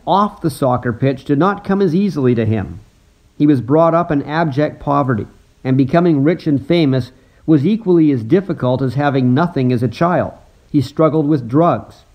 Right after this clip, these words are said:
He got in with the wrong friends, et cetera, et cetera.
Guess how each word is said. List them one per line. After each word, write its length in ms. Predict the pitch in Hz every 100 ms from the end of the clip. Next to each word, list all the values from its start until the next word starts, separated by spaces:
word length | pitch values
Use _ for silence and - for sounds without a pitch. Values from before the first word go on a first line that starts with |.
| -
He 80 | 135
got 280 | 127 143 147
in 100 | 147
with 140 | 151
the 80 | 156
wrong 340 | 156 156 156
friends, 500 | - 170 170 110 98
et 140 | 120 -
cetera, 500 | 147 147 147 147 143
et 140 | 127
cetera. 460 | - 127 98 82